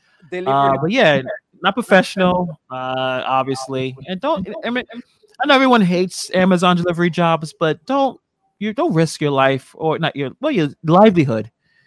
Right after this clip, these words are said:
Speaker 2: doing stupid stuff like that, you know? It's just not, it just doesn't make a lot of sense. But hopefully, he's probably a young man. Hopefully, he learned from this, uh, nonsense.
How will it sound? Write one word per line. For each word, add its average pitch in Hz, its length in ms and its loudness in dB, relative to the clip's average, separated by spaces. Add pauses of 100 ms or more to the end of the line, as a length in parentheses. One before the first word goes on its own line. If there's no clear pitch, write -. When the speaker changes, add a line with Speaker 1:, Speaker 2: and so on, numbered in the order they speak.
(680)
Speaker 2:
doing 320 240 4
stupid 269 280 0
stuff 269 200 2
like 165 200 4
that, 143 280 -2
you 170 120 -2
know? 185 280 4
It's 175 140 -8
just 202 180 -6
not, 196 280 2
it - 20 -6
just 170 180 -10
doesn't 180 220 0
make 170 100 -2
a 165 40 -2
lot 156 120 2
of 151 80 0
sense. 180 160 -4
But 170 180 0
hopefully, 196 260 -4
he's 202 80 -8
probably 175 260 2
a 151 40 4
young 147 220 2
man. 185 300 2
Hopefully, 165 300 -2
he 147 40 0
learned 135 300 -2
from 123 180 -6
this, 117 280 -10
uh, 101 240 -6
nonsense. 107 680 -16